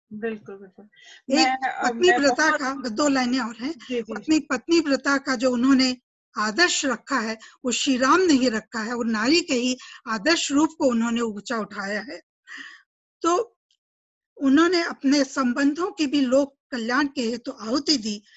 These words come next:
Speaker 2: ऐसे आदर्श पुरुष पुरुषोत्तम ब्रह्मांड की धरोहर हैं। उनके चरित्र को विश्व स्तर पर न ले जाना उनके प्रति ही अकृतज्ञता नहीं,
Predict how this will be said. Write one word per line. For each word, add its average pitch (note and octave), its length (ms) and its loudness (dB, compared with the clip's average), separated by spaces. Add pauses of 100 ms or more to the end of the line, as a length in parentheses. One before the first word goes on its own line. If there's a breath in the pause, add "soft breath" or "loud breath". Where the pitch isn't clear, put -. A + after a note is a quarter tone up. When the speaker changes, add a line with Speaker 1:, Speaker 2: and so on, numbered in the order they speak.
(260 loud breath)
Speaker 2:
ऐसे C4 420 -2
आदर्श A#3+ 440 0
पुरुष C4+ 460 -2 (440)
पुरुषोत्तम A3+ 800 -4 (440)
ब्रह्मांड A#3 680 0
की D4 120 -2
धरोहर A#3 540 -2
हैं। A3 220 -6 (380 soft breath)
उनके B3 300 -2
चरित्र C#4 500 -4
को D#4+ 300 -6 (300 loud breath)
विश्व D4 440 0
स्तर D#4+ 340 -2
पर C#4+ 220 -2
न A#3+ 220 2
ले D4 180 4
जाना A3 400 -2 (300 soft breath)
उनके B3+ 340 0
प्रति C4 420 -4
ही C4 180 -2 (220 soft breath)
अकृतज्ञता C4 960 -2
नहीं, A3 320 -4